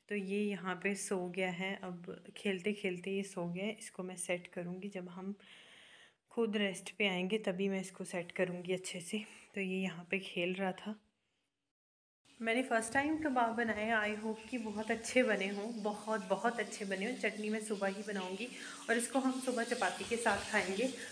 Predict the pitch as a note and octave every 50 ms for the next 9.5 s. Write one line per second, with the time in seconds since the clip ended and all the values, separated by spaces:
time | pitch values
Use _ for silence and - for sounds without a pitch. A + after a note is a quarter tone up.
0 | - - - - G3+ G3 F#3+ F#3+ G3+ G3+ G3+ G3+ G3 - A3 G3+ G3 - - A3+
1 | - - - G#3 A3 C4 C4+ C4 A3 G3+ F#3+ - G#3 G#3 G#3+ A#3 A3+ A3+ G#3 G3
2 | - - - G#3+ G3 - G3 G3 A#3+ C#4+ - - - - - - - - - -
3 | G#3 G#3 G#3 G3+ G3+ G#3 G#3 A3 G#3+ - - - - - - - - - - -
4 | - - - - A3+ G#3+ G#3+ G#3 G#3 - A3+ G#3+ G#3+ G#3+ - - - G3+ G3 -
5 | - - G#3+ G3+ G3+ G3+ G3+ G3 G3+ G3+ G3+ G3+ F#3+ F#3 F#3 F#3+ G3+ G3+ G3+ G3+
6 | G#3 - F#3 E3+ F3 F3+ F3+ G3+ G#3 G#3+ G#3+ G#3+ G#3+ G#3+ G#3+ G#3+ G#3 G3 G3 G#3
7 | G#3+ G#3 G#3 - - - A3+ - - G#3+ G3 G#3 - - G3 F#3+ G3 - G#3+ -
8 | - - G#3 G#3+ G#3+ G3+ G3+ F#3+ G#3+ A3 - B3+ G#3+ - - G#3+ - - D4 C#4
9 | A3 F#3 E3+ F3 F3 F3 E3+ E3+ - -